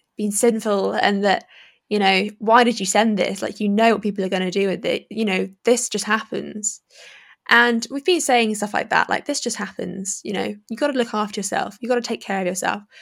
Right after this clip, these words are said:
We've been saying that for so long now, and it's so wrong on so many levels. Like you say, um, people should be able to make their own decisions based on what they want to do, not based on someone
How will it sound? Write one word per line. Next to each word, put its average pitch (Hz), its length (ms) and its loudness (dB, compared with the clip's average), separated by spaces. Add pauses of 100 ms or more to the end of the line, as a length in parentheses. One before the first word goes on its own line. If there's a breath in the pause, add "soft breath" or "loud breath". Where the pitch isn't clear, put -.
(160 soft breath)
We've 285 100 -4
been 302 100 -2
saying 202 300 2
that - 240 -2
for 208 100 -6
so 226 300 2
long 180 300 0
now, 180 360 -2 (640 soft breath)
and 190 120 0
it's - 420 -2
so 349 280 2
wrong 320 380 8
on 247 120 4
so 285 260 4
many 233 240 2
levels. 226 460 0
Like 220 240 -8
you 233 60 -10
say, 214 360 -2 (800 soft breath)
um, 202 320 0 (260)
people 233 240 -2
should 208 160 -4
be 208 80 4
able 208 180 2
to 208 120 -4
make 202 260 -4
their 196 140 0
own 190 80 -2
decisions 196 720 -4 (360)
based 196 280 0
on 196 380 -2 (540)
what - 220 0
they 220 140 4
want 208 240 -4
to 220 80 -4
do, 202 380 2
not 202 280 -4
based 196 300 0
on 202 340 -4 (320)
someone 208 480 -2